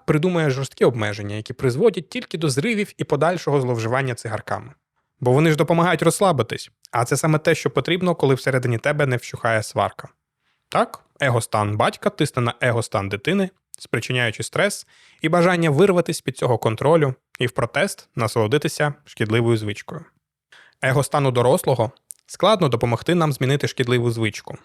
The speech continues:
бо його постійно відволікають інші внутрішні голоси. Батько прагне контролювати і турбуватися, а дитина може боятися чи бунтувати. Через це наш дорослий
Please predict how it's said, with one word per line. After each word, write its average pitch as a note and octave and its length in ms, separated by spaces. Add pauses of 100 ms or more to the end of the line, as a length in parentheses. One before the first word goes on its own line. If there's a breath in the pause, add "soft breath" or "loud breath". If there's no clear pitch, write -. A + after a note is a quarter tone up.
бо C3 140
його C3 140
постійно G3+ 460
відволікають D3 720 (280)
інші G3 380
внутрішні B2 540
голоси. A#2 460 (380 loud breath)
Батько B3 360
прагне A#2+ 360
контролювати C3 720
і C3+ 40
турбуватися, F#3 840 (240 soft breath)
а C3+ 120
дитина G#3+ 420
може F3 240
боятися F#3 800
чи - 140
бунтувати. C3+ 640 (100)
Через B2+ 340
це G#3 140
наш C3+ 200
дорослий A#2 600